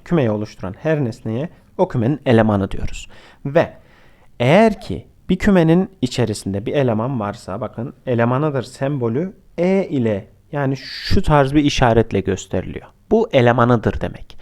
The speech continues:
Yani o kümenin içinde o nesne var demek. Elemanı değildir de aynı sembolün üstüne bir çizgi çekiyoruz. Aynı hani şöyle vardı ya bu eşittir demek. Bu da ne demek? Eşit değildir demek. Aynı onun mantığıyla.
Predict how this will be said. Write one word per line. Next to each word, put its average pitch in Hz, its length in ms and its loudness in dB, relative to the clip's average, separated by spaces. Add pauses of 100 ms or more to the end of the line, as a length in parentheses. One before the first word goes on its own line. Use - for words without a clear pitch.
(280)
Yani 147 220 4 (100)
o 185 140 4
kümenin 113 400 2
içinde 101 320 -2 (100)
o 170 160 6
nesne 147 480 2
var 120 280 4
demek. - 380 -8 (800)
Elemanı 196 460 2
değildir 190 460 -2
de 127 180 -4 (120)
aynı 226 240 2
sembolün 139 380 0
üstüne 220 260 2
bir 226 80 2
çizgi 160 320 2
çekiyoruz. - 600 0 (120)
Aynı 151 380 4 (140)
hani 131 160 -4
şöyle 160 300 2
vardı 165 260 0
ya 104 160 -4
bu 143 100 -4
eşittir 151 720 -4 (100)
demek. 110 400 -4 (220)
Bu 190 100 -2
da 202 80 6
ne 202 140 2
demek? 202 340 0
Eşit 208 380 -2
değildir 127 480 6
demek. - 220 -10 (420)
Aynı 202 300 6
onun 170 200 4
mantığıyla. 107 680 0